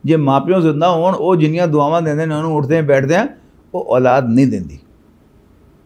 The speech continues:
ਹੋਰ ਵੀ ਕਿੰਨੇ ਕੁ ਫਾਇਦੇ ਨੇ, ਉਹ ਅੱਲਾ ਜਾਣਦਾ ਹੈ, ਬੰਦੇ ਨੂੰ ਨਹੀਂ ਪਤਾ। ਫਰੀਦਤੁਮ ਮਿਨ ਅੱਲਾ। ਅਸਲ ਗੱਲ ਕੀ ਹੈ ਕਿ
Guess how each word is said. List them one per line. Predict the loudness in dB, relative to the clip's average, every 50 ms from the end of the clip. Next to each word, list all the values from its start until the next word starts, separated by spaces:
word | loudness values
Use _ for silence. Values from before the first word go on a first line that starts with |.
| _ -4
ਹੋਰ | 0 2 4 4
ਵੀ | 2 0
ਕਿੰਨੇ | -2 -2 -2 -2 -4 -6
ਕੁ | -4
ਫਾਇਦੇ | -4 -2 -2 0 0 -2 -4
ਨੇ, | -4 -4
ਉਹ | -2 0 0
ਅੱਲਾ | 2 0 0
ਜਾਣਦਾ | 0 0 0 0 2 2 0
ਹੈ, | 0 -2 -6 _ _ _ _ _ _ -4 -4
ਬੰਦੇ | -2 0 0 2
ਨੂੰ | 2 2
ਨਹੀਂ | 2 2
ਪਤਾ। | 0 -2 -4 -6 -10 -12 -14 _ _ _ _ _ _ _ _ _ _ _ _ _ _ _ _ _ _ _ _ _ _ _ _ _ _ _ _ _ _ _ _ _ _ _ _ _ _ _ _ _ _ -20 -20 -20 _ -12
ਫਰੀਦਤੁਮ | -6 -2 -2 -2 0 0 -2 -2 -2 -2 -4 -4
ਮਿਨ | -4 -6
ਅੱਲਾ। | -6 -6 -6 -8 -8 -10 -12 _ _ _ _ _ _ _ _ _ _ _ _ _ _ _ _ _ _ _ _ _ _ _ _ _ _ _ _ _ _ _ _ _ _ _ _ _ _ _ _ _ -6
ਅਸਲ | -4 -2 -2 -2
ਗੱਲ | 0 0 0 -2 -2
ਕੀ | -4 -8 -8 -8
ਹੈ | -8 -10 -14 _ _ _ _ _ _ _ _ _ _ _ _
ਕਿ | -2 -2 -2 -2